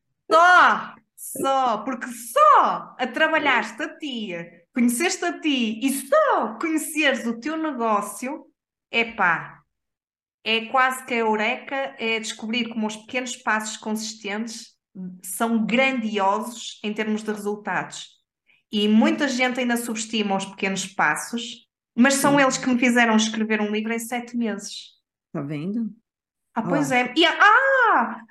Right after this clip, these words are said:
Speaker 1: quatro horas por dia, mas não te escrevia só o livro, fazia muitas outras coisas.
Speaker 2: Sim,
Speaker 1: Em sete
Speaker 2: tá.
Speaker 1: meses, em sete meses eu escrevi o livro.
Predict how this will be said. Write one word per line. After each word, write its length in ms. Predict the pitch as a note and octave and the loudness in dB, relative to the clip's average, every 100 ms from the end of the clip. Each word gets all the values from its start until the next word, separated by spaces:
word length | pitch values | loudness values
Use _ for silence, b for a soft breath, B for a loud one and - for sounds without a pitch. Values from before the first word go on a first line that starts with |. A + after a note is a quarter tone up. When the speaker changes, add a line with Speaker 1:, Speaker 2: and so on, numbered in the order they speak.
| _ | _
Speaker 1:
quatro 380 | G4 G4 G4+ G#4 | 4 4 4 2
horas 200 | G#4 G4+ | 2 0
por 140 | E4+ | -4
dia, 160 | D4 F4 | -2 0
mas 120 | F#4+ | 0
não 100 | G4 | -2
te 40 | |
escrevia 300 | - F4+ F#4+ G4+ | -4 -4 -2 0
só 120 | G4+ | 2
o 140 | B4 C5+ | 4 4
livro, 380 | A#4+ A#4 A4+ | 2 2 0
fazia 200 | D#4+ B3 | -2 -2
muitas 240 | A#3+ A#3+ B3 | -2 -2 -4
outras 260 | C4+ E4+ - | -8 -10 -8
coisas. 540 | B4 A#4 G#4+ G#4 A#3 - - _ | -4 -4 -2 -4 -4 -8 -12 _
Speaker 2:
Sim, 100 | A3 G#3+ | -12 -2
Speaker 1:
Em 380 | A3 B3 D#4 F4 | 2 2 2 2
sete 240 | F4+ A3+ | 2 2
Speaker 2:
tá. 140 | A3+ A3+ | 0 0
Speaker 1:
meses, 480 | D4+ D#4+ - - - _ _ _ | 0 -4 -4 -14 -20 _ _ _
em 120 | A#3+ | -8
sete 460 | A#3+ A#3+ E4+ F4 D#4+ | -6 -2 -2 -2 -6
meses 760 | D4 B3+ G#3 F#3+ G#3+ C#4+ - C4+ | -2 0 0 -2 -6 -6 -8 -8
eu 60 | |
escrevi 460 | C4+ - C#4 C4+ C#4 | -8 -8 -8 -4 -2
o 120 | D4 | -2
livro. 500 | D#4 B3+ A#3 A#3 | -4 -6 -6 -6